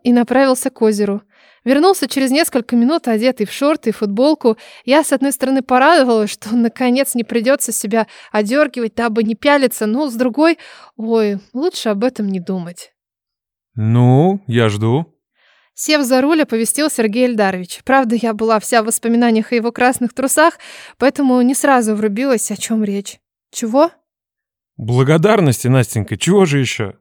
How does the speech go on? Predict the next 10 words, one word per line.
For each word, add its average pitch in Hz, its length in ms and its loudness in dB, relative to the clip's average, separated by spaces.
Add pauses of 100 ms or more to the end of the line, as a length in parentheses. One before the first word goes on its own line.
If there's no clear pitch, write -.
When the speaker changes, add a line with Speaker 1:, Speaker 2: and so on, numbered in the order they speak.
(1000)
Speaker 1:
"А, 233 760 0 (220)
закатив 262 480 0
глаза, 269 320 4
улыбнулась 254 480 2
я. 202 340 -2
Ну, 262 460 2
спасибо". 214 840 -4 (920)
Speaker 2:
"Ну, 135 520 2
спасибо? 196 880 -2
Серьезно?" 147 920 0